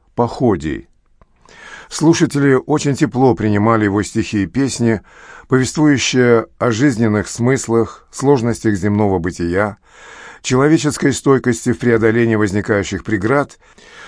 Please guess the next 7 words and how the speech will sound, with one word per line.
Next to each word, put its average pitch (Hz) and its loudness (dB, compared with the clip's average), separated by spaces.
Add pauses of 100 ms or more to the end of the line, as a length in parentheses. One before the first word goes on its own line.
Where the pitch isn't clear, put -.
(160)
неиссякаемом 117 2
оптимизме 104 0 (380)
и 107 2
вере 135 2
в 131 -4
светлое 110 2
будущее. 85 -6